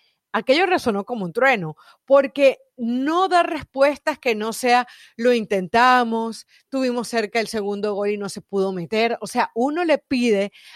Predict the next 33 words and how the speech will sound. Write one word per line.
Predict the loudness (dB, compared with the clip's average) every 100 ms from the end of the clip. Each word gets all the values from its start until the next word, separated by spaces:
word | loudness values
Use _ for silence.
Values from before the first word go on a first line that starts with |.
| -4
a | -2
este | -2 -4 -6
Zinedine | -4 -2 -2 -4
Zidane | -2 4 4 2 -4 -16 -20 0
que | 2
te | 6
dé | 6 6
respuestas | 2 -2 0 0 2 0
desde | 2 0
lo | -2
futbolístico, | -4 -6 -2 2 2 0 -4 -4
que | 0 0
no | 0
siempre | -6 -4 -2 -4
sea | -4 -2 0
lo | -2
mismo, | -2 -4 -4 -6 -6 -10 -20 _
que | 2
levante | 2 2 0 -2 0
la | 2
voz. | 4 4 2 -2
A | 0
ver, | 2 2 2
yo | 0
entiendo | 2 -2 -4
que | -6
Zinedine | -6 -2 -2 -4
Zidane | -4 -2 -2
es | -2
un | -4
hombre | -2 0 0
que | -2
está | -2 2 2